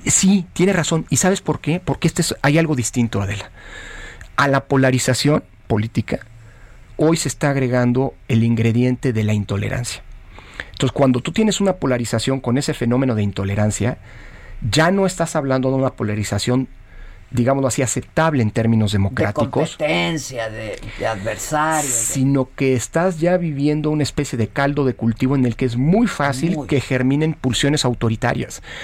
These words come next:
Speaker 1: Cuando tú al de enfrente ya
Speaker 2: Que
Speaker 1: no
Speaker 2: salga
Speaker 1: lo
Speaker 2: el león, ¿no?
Speaker 1: Exactamente.
Speaker 2: No nos lo dijeron,
Speaker 1: Bueno.
Speaker 2: vaya a salir el león.
Speaker 1: El tigre,
Speaker 2: El tigre,
Speaker 1: decían,
Speaker 2: perdón,
Speaker 1: sí.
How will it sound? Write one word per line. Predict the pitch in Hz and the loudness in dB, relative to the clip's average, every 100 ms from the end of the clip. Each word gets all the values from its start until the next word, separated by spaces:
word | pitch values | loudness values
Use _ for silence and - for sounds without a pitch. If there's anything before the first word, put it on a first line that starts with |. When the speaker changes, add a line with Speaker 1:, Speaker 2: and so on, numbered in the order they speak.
| - - - | -10 -10 -4
Speaker 1:
Cuando | 131 131 135 | 2 4 4
tú | 233 | 2
al | 269 | 4
de | |
enfrente | 247 - 202 196 185 | 2 2 -2 2 2
ya | 175 | 4
Speaker 2:
Que | |
Speaker 1:
no | 175 | 4
Speaker 2:
salga | 170 170 | 4 4
Speaker 1:
lo | |
Speaker 2:
el | 185 233 | 4 0
león, | 240 349 359 | 0 0 -2
¿no? | 320 | 0
Speaker 1:
Exactamente. | 139 151 165 175 156 175 - 151 143 220 | 4 6 6 4 2 0 2 2 2 2
Speaker 2:
No | 233 | -2
nos | 196 | 0
lo | 185 | 0
dijeron, | 175 175 202 202 214 | 0 -4 -2 2 4
Speaker 1:
Bueno. | 233 277 123 | 6 6 4
Speaker 2:
vaya | 131 175 | 2 2
a | 214 | 0
salir | 202 190 208 220 | 0 -2 0 -2
el | 214 | 0
león. | 208 240 214 | 0 0 4
Speaker 1:
El | 135 - | 2 4
tigre, | 240 220 135 101 | 6 6 4 2
Speaker 2:
El | 156 160 | -6 -2
tigre, | 254 151 | 2 4
Speaker 1:
decían, | 143 170 156 120 | 4 6 6 6
Speaker 2:
perdón, | 113 170 165 | 4 4 4
Speaker 1:
sí. | 156 | 4